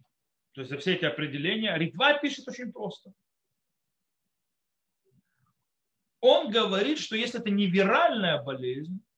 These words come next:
то, э, для того, чтобы построить, то есть, тани, для того, чтобы, то есть, в принципе, э, сказать, что есть про-, нужно срочно, срочно что-то делать, достаточно, чтобы умерли как минимум три человека.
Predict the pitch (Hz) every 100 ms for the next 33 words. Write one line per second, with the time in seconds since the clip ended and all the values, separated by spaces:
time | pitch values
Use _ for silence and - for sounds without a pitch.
0 | _ _ _ _ 180 180 - 180 170 170
1 | 180 208 185 175 165 147 - 190 170 -
2 | 135 - 127 143 220 214 160 147 139 131
3 | - 135 - 160 170 - 139 - 135 123
4 | 120 117 113 113 - - - - - 135
5 | 127 135 - 127 143 143 151 143 - 185
6 | - 151 170 170 143 - 131 165 269 285
7 | - _ _ _ _ _ _ _ _ _
8 | _ _ 139 165 170 233 247 247 208 170
9 | - 151 202 214 190 190 - 151 175 185
10 | 175 - 143 - 131 113 92 _